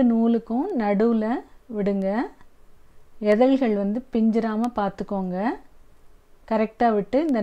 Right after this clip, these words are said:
நாட்டுக்கிட்ட கொண்டு வந்து பிடிச்சுக்கோங்க. எந்த இடத்துல நூலை வைக்கணும்னு பார்த்துக்கோங்க. இந்த காம்பு பகுதியில, திக்கா இருக்கிற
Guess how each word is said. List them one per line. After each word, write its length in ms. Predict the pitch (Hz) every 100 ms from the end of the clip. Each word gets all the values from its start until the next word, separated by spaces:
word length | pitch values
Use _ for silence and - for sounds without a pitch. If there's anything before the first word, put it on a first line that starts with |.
| 202
நாட்டுக்கிட்ட 580 | 208 220 220 202 196 226 220
கொண்டு 280 | 208 214 214
வந்து 300 | 202 185 220 370 - - - - - -
பிடிச்சுக்கோங்க. 640 | 214 208 226 - 202 185 196 330 415 - - - - - - - - - - - - - - - - - - - - - - - _ - - - 226
எந்த 160 | 220 233 240
இடத்துல 360 | 220 214 220 240 359 262
நூலை 240 | 233 226 220
வைக்கணும்னு 460 | 208 208 214 233 226
பார்த்துக்கோங்க. 560 | 208 208 214 220 202 196 285 415 285
இந்த 160 | 208 214 262 381 - - - - - -
காம்பு 300 | 220 233 240 240
பகுதியில, 480 | 226 202 202 196 233 392 -
திக்கா 300 | 233 - 277 254
இருக்கிற 220 | 196 202